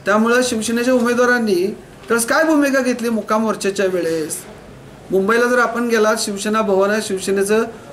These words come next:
अ, मुख्यालय आहे, त्या ठिकाणी शिवाजी महाराजांच्या पुतळ्याच्या वर बाळासाहेब ठाकरेंचा पुतळा आहे. म्हणजे यांचं प्रेम शिवाजी महाराजांवर नाही तर बाळासाहेबांवर सिद्ध होतं ना. खरं ज्यांना शिवाजी महाराजांबद्दल प्रेम असेल तर शिवाजी महाराजांच्या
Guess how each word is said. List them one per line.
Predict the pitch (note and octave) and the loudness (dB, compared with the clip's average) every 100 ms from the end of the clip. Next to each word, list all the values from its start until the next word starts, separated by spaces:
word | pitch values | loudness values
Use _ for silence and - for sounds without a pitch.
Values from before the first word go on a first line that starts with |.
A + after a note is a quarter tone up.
| - | -8
अ, | E3 F#3 | -2 0
मुख्यालय | F#3+ - G#3+ A#3+ | 0 0 0 2
आहे, | A3 G3+ | 2 2
त्या | G#3+ G#3+ | 0 0
ठिकाणी | G#3 G#3+ A3 A#3+ | 0 0 0 0
शिवाजी | G#3+ G3 G#3+ A#3+ | 0 2 2 0
महाराजांच्या | A#3+ A3 A3+ G#3+ A#3+ | 0 0 -2 -2 -2
पुतळ्याच्या | A#3+ G#3+ G#3+ A3 A#3+ | -2 0 2 2 2
वर | B3 | 2
बाळासाहेब | B3 A#3 B3 A#3 | 2 2 0 -2
ठाकरेंचा | A3+ A3 A3 G#3+ | -2 0 0 0
पुतळा | G3+ F#3+ C3 | -2 -2 -4
आहे. | - - - - - - B2 | -6 -16 -20 -20 -20 -10 -6
म्हणजे | E3 A3 | 0 0
यांचं | A3 G#3 A#3+ | 2 0 0
प्रेम | A#3+ B3 | 0 0
शिवाजी | A#3 A3+ A#3+ | 2 2 2
महाराजांवर | B3+ B3 B3 B3 | 2 4 2 0
नाही | A#3 A3+ | 0 -2
तर | A#3+ | 0
बाळासाहेबांवर | A#3+ A#3+ B3+ B3+ C4 C4 | 2 2 2 2 2 2
सिद्ध | B3+ B3 A3+ | 0 -2 0
होतं | G3+ - G3 | 0 -2 -8
ना. | - - - - - - - - | -10 -14 -20 -20 -20 -20 -14 -4
खरं | G#3+ | 0
ज्यांना | B3+ B3+ C4 | 2 2 2
शिवाजी | B3 A#3 A#3+ | 2 2 2
महाराजांबद्दल | B3+ B3 B3 A#3 B3 | 2 2 2 0 -2
प्रेम | A#3 A#3 A#3 | -2 -2 0
असेल | A3 F#3+ F#3 G#3+ - - - - - - - | -2 0 -2 -4 -12 -20 -20 -20 -20 -12 -4
तर | G#3+ | -2
शिवाजी | G#3+ A3 A#3+ C4 | 0 0 2 2
महाराजांच्या | B3+ A#3+ A#3+ B3 | 2 2 0 0